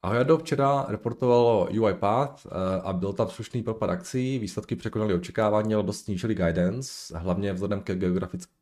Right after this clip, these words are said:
hlavně vzhledem, eh, hlavně vzhledem k geografickou expozici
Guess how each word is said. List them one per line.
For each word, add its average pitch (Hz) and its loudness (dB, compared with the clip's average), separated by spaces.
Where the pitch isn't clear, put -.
hlavně 92 0
vzhledem, 101 0
eh, 85 -2
hlavně 104 -2
vzhledem 110 0
k 90 -8
geografickou 104 0
expozici 101 -6